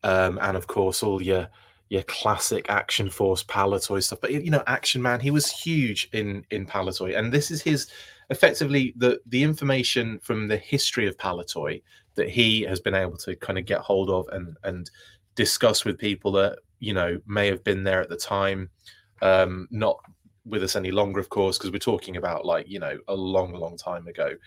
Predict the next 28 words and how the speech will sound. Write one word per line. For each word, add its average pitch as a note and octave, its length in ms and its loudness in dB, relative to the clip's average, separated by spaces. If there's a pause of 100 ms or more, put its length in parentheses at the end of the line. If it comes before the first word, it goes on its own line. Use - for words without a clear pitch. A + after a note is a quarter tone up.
(340)
when F2 400 2
Palitoy F2 360 -6
started. F2 520 -2 (460)
But, D#3+ 180 0 (440)
but - 120 2
it's A#2 140 0
a G#2+ 40 4
whole A#2+ 240 6
history A#2 460 4
in G#2 80 2
here. G#2+ 120 0
It's - 120 -4 (160)
beautiful B2 420 0
images A#2 380 -2
from A2 220 -6
Brian. A2 580 2 (460)
Uh, G2 320 8
you B2 100 0
know, B2+ 200 6
amazing F#3 440 2
pictures - 380 -2
of, D3 260 0
like, C3 180 2
the C#3 220 -2
actual C3 520 0
place B2+ 560 0
as F#2+ 140 -4
well. G2 380 6